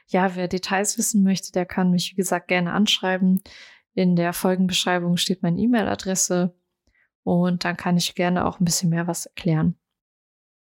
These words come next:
Ja, die erste Frage, also wie bekommt man eigentlich einen Auftrag? Wie kommt man daran, ähm, dass man direkt mal loslegen kann und, äh, Geld verdienen kann im Endeffekt?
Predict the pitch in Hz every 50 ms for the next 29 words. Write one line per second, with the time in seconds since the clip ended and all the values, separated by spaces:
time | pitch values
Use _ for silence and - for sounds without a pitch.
0 | _ _ 226 208 190 202 185 247 254 - - 233 - - 208 185 175 170 160 160
1 | - - 165 - 175 165 165 180 220 247 262 254 247 - - 208 202 202 - 202
2 | 202 196 190 - 165 165 165 170 180 175 190 185 - - - 160 160 156 160 170
3 | 180 185 208 - - 180 180 175 - - - 190 - - - - - _ _ 196
4 | 180 170 175 208 214 - - 202 202 - 190 190 180 180 175 170 185 170 165 165
5 | 170 180 - - - - - - - _ _ _ _ _ - 180 175 170 170 165
6 | 165 170 170 185 175 170 - - 170 165 165 170 175 180 175 - _ _ _ _
7 | - 175 202 180 175 - - - 185 180 185 180 185 208 214 208 - - 180 175
8 | 175 196 196 - 180 185 196 202 220 220 226 196 196 190 196 - - - - 190
9 | - 220 254 254 - - 185 175 175 170 170 175 - 165 170 175 165 - 170 170
10 | 175 - - - - 170 170 -